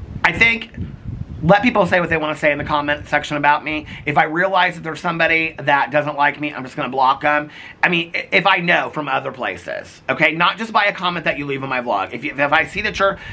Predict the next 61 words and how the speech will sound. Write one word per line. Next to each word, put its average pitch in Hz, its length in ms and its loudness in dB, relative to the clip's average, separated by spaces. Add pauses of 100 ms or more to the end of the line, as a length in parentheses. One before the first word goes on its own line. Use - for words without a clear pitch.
(180)
if 151 100 2
people 214 240 4
have 180 80 2
sent 185 140 -2
me 170 100 -4
stuff 170 380 2
and 160 100 2
I, 151 60 2
and 147 180 -2
I 143 40 0
recognize 151 560 -2
your 151 100 -6
name, 147 200 0
I'm 135 100 -8
just 131 120 -10
gonna 117 140 -8
block 98 280 -4
you, 57 180 -8 (180)
period, 110 440 0
okay? 147 320 2 (880)
But, 202 300 4
I 202 140 4
mean, 185 260 -2 (280)
I 196 180 4
look 202 200 4
into 143 160 -2
that 101 220 -6
stuff, - 240 -4
so 170 80 0
I 196 60 6
don't 233 100 2
want 220 120 4
anybody 226 340 0
to 254 80 -2
be 254 120 0
worried 190 380 4
about 95 300 -6
it, 50 260 -10
all 117 80 -4
right? 113 520 0 (400)
Like 214 140 4
I 247 120 4
said, 202 160 4
it 175 80 0
takes 214 260 -4
a 185 60 4
lot 151 600 2
for 131 120 -6
a - 20 -12
comment 135 360 -6
to 135 60 -12
get 127 120 -8
deleted 110 400 -6
or 107 80 -4
for 107 160 -6
you 101 120 -2
to 95 60 -4
be 95 100 -2
blocked 85 340 -2
over 95 140 -4
here, 76 320 -4